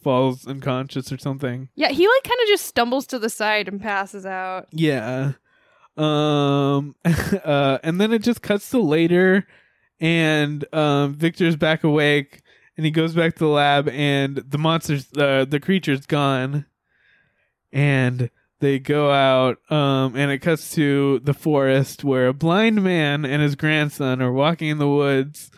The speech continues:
Speaker 1: and the grandpa
Speaker 2: They're foraging.
Speaker 1: Yeah, he sits down on a tree stump and sends the kid, the kid goes by the lake to go, um, pick some mushrooms, I guess.
Speaker 2: I think it was mushrooms. I wasn't sure.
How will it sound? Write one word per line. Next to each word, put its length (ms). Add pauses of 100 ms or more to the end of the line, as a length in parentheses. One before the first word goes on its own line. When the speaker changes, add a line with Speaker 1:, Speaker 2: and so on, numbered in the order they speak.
(460)
Speaker 1:
and 720
the 360
grandpa 760
Speaker 2:
They're 100
foraging. 840 (260)
Speaker 1:
Yeah, 440
he 260
sits 380
down 440
on 140
a 80
tree 300
stump 420 (400)
and 400
sends 280
the 80
kid, 540
the 120
kid 240
goes 200
by 200
the 100
lake 320
to 100
go, 540
um, 420 (760)
pick 240
some 180
mushrooms, 420
I 100
guess. 180
Speaker 2:
I 100
think 280
it 120
was 200
mushrooms. 520
I 100
wasn't 300
sure. 360